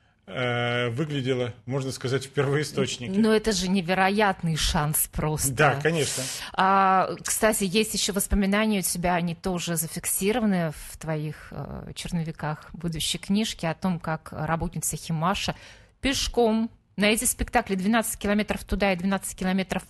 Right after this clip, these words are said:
Speaker 2: обратно ходила. Вот
Speaker 1: Да.
Speaker 2: это воля к
Speaker 1: Да,
Speaker 2: победе.
Speaker 1: им не, они пытались сначала пригласить актёров мхата,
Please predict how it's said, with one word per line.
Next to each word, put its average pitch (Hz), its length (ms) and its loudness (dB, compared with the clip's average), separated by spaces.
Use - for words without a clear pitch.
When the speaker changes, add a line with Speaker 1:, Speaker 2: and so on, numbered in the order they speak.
Speaker 2:
обратно 185 520 -2
ходила. 160 540 -10
Вот 175 120 2
Speaker 1:
Да. 147 100 6
Speaker 2:
это 214 120 6
воля 208 640 6
к - 260 -4
Speaker 1:
Да, 175 140 4
Speaker 2:
победе. 165 380 2
Speaker 1:
им 180 140 4
не, 170 180 2
они 170 240 4
пытались 185 480 4
сначала 147 420 0
пригласить 143 540 -4
актёров 143 440 -2
мхата, 143 460 -4